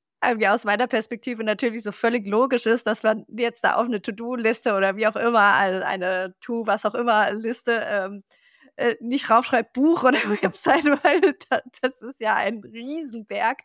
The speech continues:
sondern dass man das natürlich in kleine Schrittchen runterbricht, in die man dann auch, okay, locker mal reingehen kann und man sagen kann, „Okay, ich mache jetzt einfach mal kurz hier das und das“ und so. Aber ja, das ist gut, dass du das noch mal sagst, weil für mich, äh, ist das so selbstverständlich, ne, weil das irgendwie so ein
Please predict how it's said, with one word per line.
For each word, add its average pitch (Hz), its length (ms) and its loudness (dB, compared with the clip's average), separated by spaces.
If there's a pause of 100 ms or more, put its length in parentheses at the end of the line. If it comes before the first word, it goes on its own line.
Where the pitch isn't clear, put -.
(480)
sondern 220 200 2
dass 254 120 0
man 214 120 -2
das 233 140 -2
natürlich 247 360 -6
in 220 100 -10
kleine 202 600 0 (320)
Schrittchen 269 460 -8
runterbricht, 247 720 -4
in 226 120 -10
die 226 100 -12
man 220 160 -2
dann 202 140 -2
auch, 202 180 -4
okay, 214 300 -8
locker 214 300 0
mal 202 160 0
reingehen 214 400 -4
kann 208 200 -4
und 196 60 -6
man 202 80 -6
sagen 202 200 -4
kann, 202 160 -6
„Okay, 208 220 -14
ich 208 100 -18
mache 190 160 -10
jetzt 196 220 -12
einfach 196 200 -2
mal 185 140 0
kurz - 280 -6
hier 190 260 0 (440)
das 202 180 -2
und 196 120 -6
das“ 185 200 2
und 185 160 -12
so. 208 160 -10 (340)
Aber 285 400 4 (100)
ja, 254 480 2
das 269 200 0
ist - 160 -8
gut, 320 160 -4
dass 285 140 -2
du 269 80 -14
das 262 160 -12
noch 247 160 2
mal 233 140 0
sagst, 226 340 2
weil 226 380 2
für - 260 -6
mich, 262 320 -4
äh, 233 220 0
ist 247 120 -6
das 247 120 -4
so 247 100 -8
selbstverständlich, 233 720 -2
ne, 247 180 0
weil 208 160 4
das 214 200 0
irgendwie 220 420 -10
so 208 120 -16
ein 208 240 -16